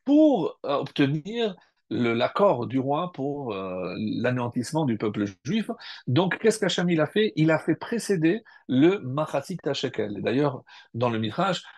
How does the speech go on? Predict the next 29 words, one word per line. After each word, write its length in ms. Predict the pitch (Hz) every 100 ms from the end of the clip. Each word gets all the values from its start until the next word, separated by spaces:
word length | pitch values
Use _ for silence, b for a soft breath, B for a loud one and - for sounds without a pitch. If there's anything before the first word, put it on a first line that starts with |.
| B
Haman 720 | - 127 143 202 208 120 120
a 160 | - 120
dit, 280 | 120 190 -
ben, 240 | 127 135 -
vos 600 | 120 110 135 143 127 120
cycles 500 | - 233 - - 120 B B -
ont 200 | 156 156
pesé 340 | 151 135 156
plus 180 | - 175
lourd 240 | 175 151
aux 80 | 120
yeux 160 | 135 143
de 100 | 117
Dieu 200 | 127 147
que 120 | 139
mes 220 | 123 110
cycles, 320 | - 156 -
et 20 |
c'est 140 | 117 107
pour 140 | 107
ça 200 | - 139 B B B -
que 60 |
vous 320 | 139 131 120
l'avez 380 | 131 120 123 127 -
emporté. 520 | 123 113 110 - 85 B B _
Donc, 260 | 113 170 170
c'est 240 | - 180
une 240 | 202 139 123
sorte 360 | - 139 139